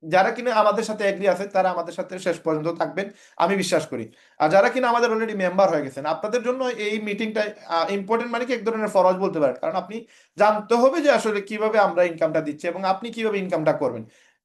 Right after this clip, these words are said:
পুরো টিমটা যদি আপনার মাথায় থাকে, আপনার জন্য ইনকাম করা ইজি হবে। আর যদি টিম মাথায় না থাকে, আপনার ইনকাম করা সহজ হবে না। এবং আমাদের এই মিটিংয়ে, এ, যদিও প্রায় তেত্রিশ জন মেম্বার,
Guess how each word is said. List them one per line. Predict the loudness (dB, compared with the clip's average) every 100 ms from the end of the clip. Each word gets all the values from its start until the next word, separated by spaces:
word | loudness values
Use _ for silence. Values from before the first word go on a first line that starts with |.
| -8
পুরো | 4 6 6 2 _ -2
টিমটা | 0 4 4
যদি | 6 4
আপনার | 4
মাথায় | 4 4 2
থাকে, | 2 2
আপনার | 2 -2
জন্য | -4
ইনকাম | -6 -4 0
করা | 2
ইজি | 2 2
হবে। | -2 -2
আর | -4
যদি | -4 -6
টিম | -4 -2
মাথায় | 0 2 2
না | 2
থাকে, | 2 2
আপনার | 0 -2
ইনকাম | -6 -6
করা | -6
সহজ | -2 0 2
হবে | -2
না। | -4 -12 _ _ -2
এবং | 0 4
আমাদের | 4 4 4 2 -4
এই | -2 -2 -8 -12
মিটিংয়ে, | -6 -6 -4 -4 -6 -8 -6
এ, | -2
যদিও | -2 0 0
প্রায় | 4 4
তেত্রিশ | 4 -2 -4 -4
জন | -2 -2
মেম্বার, | -2 0